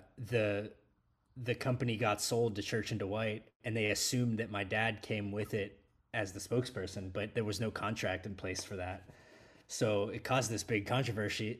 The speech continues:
controversy and this big, uh, conflict between all the parties.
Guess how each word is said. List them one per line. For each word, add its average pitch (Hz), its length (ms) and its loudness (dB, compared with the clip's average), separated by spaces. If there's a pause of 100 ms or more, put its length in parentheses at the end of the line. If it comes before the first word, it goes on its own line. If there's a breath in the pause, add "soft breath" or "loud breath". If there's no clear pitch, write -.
(140)
controversy 117 640 0
and 104 100 0
this 101 100 -4
big, 107 440 -2
uh, 101 300 -2 (140)
conflict 113 640 -4 (320)
between 110 320 -2
all 104 120 2
the 101 60 -4
parties. 110 540 2